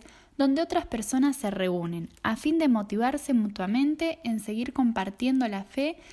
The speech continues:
que Dios crea y otorga en gratitud. Ya desde el inicio, la tarea de visitación y de servicio expresa la profunda espiritualidad de cuidado mutuo.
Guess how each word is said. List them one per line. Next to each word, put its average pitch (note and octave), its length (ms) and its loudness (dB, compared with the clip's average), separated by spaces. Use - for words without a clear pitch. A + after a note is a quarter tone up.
que G3 140 -2
Dios F#3+ 280 -2
crea F4 440 0
y G#3+ 200 -2
otorga B3+ 480 0
en C4+ 100 4
gratitud. A#3 600 -4
Ya E4+ 180 4
desde B3 240 2
el G3+ 100 0
inicio, A#3+ 600 2
la G3 160 2
tarea G#3 300 -2
de F#3+ 80 2
visitación G3+ 840 -2
y F3+ 140 -2
de E3+ 100 -2
servicio A#3 680 -4
expresa F4 540 0
la B3+ 160 2
profunda D4+ 440 2
espiritualidad G#3 840 -2
de G3 120 2
cuidado G3 440 2
mutuo. F3+ 520 -2